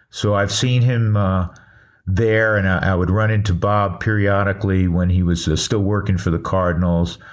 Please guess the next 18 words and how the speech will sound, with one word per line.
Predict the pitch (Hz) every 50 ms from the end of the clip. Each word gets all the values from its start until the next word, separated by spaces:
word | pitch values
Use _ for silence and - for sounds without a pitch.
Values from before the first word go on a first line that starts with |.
| - - - - - _ -
Wonderful | 90 95 101 110 117 127 131 127 123 131 123 - - 123 117 107
baseball | 92 110 110 107 107 101 107 107 104 101 95 95
man, | 90 92 95 95 95 92 95 92 92
a | 87 - 95 85
baseball | 71 - - 107 110 123 117 113 107 - 117 107 104 101 98 92
lifer, | 90 90 90 92 92 92 92 92 - - 95 90 92 92
former | - - 92 87 82 73 67 -
player. | - - - - 117 117 113 113 107 104 101 98 95 95 95 - - - - - _ -
Uh, | - 64 67 64 60 58 -
he's | 78 87 85 85 -
had | 104 90 87 82
about | 90 73 67 85 82 80 85
every | 98 90 101 98
role | 90 92 101 98 95 92 92 92 92 90 90 - - - - - _ _
in | 113 117 107 101
the | 101 98 101 107
industry | 107 101 101 98 101 - - 95 95 95 92 90 87 87 85 - - _ _ _ _ _ _ _ -
and | 101 98 98 98 95 95 95 98 98 98 95 90 92 95